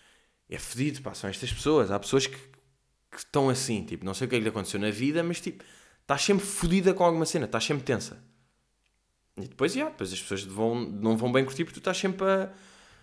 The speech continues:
a emanar essa tensão para fora. Então estava toda fedida por causa do tapete. O que é que interessa o tapete? O que é que interessa se está aí ou não? E eu, ah,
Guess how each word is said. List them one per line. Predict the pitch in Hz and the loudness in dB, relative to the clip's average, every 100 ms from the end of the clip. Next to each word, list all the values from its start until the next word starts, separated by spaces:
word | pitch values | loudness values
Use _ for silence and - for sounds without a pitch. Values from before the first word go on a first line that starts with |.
| _ - | _ 4
a | |
emanar | 156 160 160 165 175 | 6 6 6 8 6
essa | 180 175 180 | 6 2 0
tensão | 196 185 185 185 | 0 2 2 0
para | 202 | 0
fora. | 196 202 180 - - _ _ _ _ | 2 2 -2 -14 -18 _ _ _ _
Então | 107 135 | -8 -2
estava | 208 202 | 2 2
toda | 196 220 240 | 4 4 4
fedida | 233 190 233 | 2 0 0
por | 233 | 0
causa | 240 214 | 0 0
do | 196 | -2
tapete. | 185 190 196 - - _ _ _ _ _ _ _ | -2 -2 -4 -8 -20 _ _ _ _ _ _ _
O | - | -10
que | - 254 | 0 0
é | |
que | 247 | 2
interessa | 214 196 185 180 170 | 2 4 4 4 0
o | 143 | -4
tapete? | 127 123 98 - - _ _ _ _ _ _ _ | -4 -8 -8 -14 -20 _ _ _ _ _ _ _
O | - | -8
que | |
é | 170 | 0
que | |
interessa | 190 185 180 | 2 2 0
se | - | 2
está | 165 | 2
aí | 151 | 4
ou | 135 | 2
não? | 101 - - _ _ _ _ _ _ _ _ _ _ _ _ _ _ _ _ _ - _ _ _ _ - | 0 -4 -16 _ _ _ _ _ _ _ _ _ _ _ _ _ _ _ _ _ -20 _ _ _ _ -12
E | - 110 | -4 4
eu, | 104 101 113 - - | 6 6 2 -6 -4
ah, | 101 98 95 87 92 | 2 2 2 0 -2